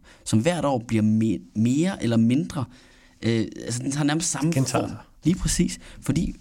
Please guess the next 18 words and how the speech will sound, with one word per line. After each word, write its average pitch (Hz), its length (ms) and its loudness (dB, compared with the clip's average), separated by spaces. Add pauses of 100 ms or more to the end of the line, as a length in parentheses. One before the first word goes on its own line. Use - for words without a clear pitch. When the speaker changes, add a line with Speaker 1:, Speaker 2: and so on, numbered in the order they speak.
(120)
Speaker 1:
Folketinget 185 600 2
og 104 80 4
Landstinget 147 540 2
kan - 160 0
ikke - 160 -4
blive 127 220 4
enige, 170 440 4 (280)
og 110 140 2
derefter 160 360 2
sender 147 260 2
regeringen 127 480 2
rigsdagen 113 420 0
hjem 175 280 0 (220)
og - 140 2
udsteder 123 540 0
en 107 260 2
provisorisk - 640 -2
finanslov. 95 560 0